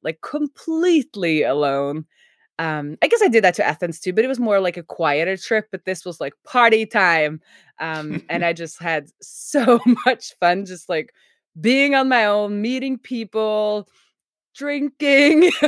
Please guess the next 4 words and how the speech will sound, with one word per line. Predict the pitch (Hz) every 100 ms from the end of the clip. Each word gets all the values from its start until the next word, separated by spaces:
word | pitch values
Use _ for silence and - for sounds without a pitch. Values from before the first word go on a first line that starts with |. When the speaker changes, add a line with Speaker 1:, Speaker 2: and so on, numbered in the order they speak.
| - 240 -
Speaker 1:
<laughs> | 233 - - - 202 214
and | 247 262
enjoying | 233 185 214 226 226
myself. | 226 226 220 185 165 170 180